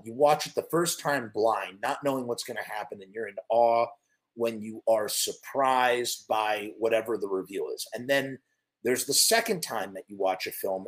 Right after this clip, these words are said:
and that is knowing what's going to happen, but now you get to watch the film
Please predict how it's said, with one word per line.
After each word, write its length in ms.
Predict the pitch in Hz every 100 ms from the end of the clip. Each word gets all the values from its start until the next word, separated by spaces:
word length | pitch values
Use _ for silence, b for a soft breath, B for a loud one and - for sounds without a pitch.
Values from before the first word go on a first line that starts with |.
| 107
and 100 | 110
that 260 | 123 135 143 135
is 520 | 127 117 - - - _ _ 113
knowing 600 | 120 143 185 226 226 185
what's 240 | 160 -
going 300 | 160 143 139
to 100 | 135
happen, 520 | 127 139 143 120 113 95
but 200 | - 117
now 200 | 131 147
you 160 | 170
get 220 | 151 143 -
to 100 | 135
watch 420 | 127 131 - -
the 80 | 113 -
film 440 | 135 117 110 104